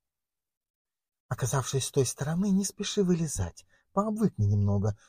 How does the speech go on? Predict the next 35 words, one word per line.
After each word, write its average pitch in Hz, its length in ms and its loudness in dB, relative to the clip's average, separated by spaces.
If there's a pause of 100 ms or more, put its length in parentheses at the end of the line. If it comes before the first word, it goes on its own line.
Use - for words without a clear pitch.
(120)
но 92 140 -4
постоянно 123 540 -4
держи 131 280 -4
в - 100 -14
памяти, 180 360 -2
что 160 200 -8
ты 165 160 -6
здесь 147 320 -6
чужой. 104 680 -4 (420)
Сам 120 220 0
факт - 260 -4
твоего 120 200 -2
нахождения 123 580 -2
в 120 100 -4
Нави 135 480 -2 (380)
вызывает 170 480 0
диссонанс 104 720 -2 (200)
и 113 60 -10
способен 110 440 -6
каждую 123 320 -4
секунду 165 400 -4
спровоцировать 139 680 -2
появление 143 440 -6
новой 143 400 -4
аберрации, 131 720 -6 (320)
поэтому 131 280 -4
веди 139 220 -6
себя 123 260 -4
тихо - 340 -4
и 113 40 -4
старайся 151 460 -8
не 151 120 -4
глазеть 151 420 -4
по 147 100 -12
сторонам. 113 680 -6